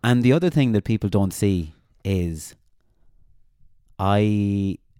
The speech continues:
would never have been able to stand up in front of a hundred and fifty people on a microphone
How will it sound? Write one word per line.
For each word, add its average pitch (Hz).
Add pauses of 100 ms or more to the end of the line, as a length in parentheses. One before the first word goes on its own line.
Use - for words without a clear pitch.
(140)
would 101
never 113
have 95
been 101
able 92
to -
stand 104
up 90
in 95
front 104
of 87
a 80
hundred 120
and 104
fifty 104
people 95
on 85
a 85
microphone 80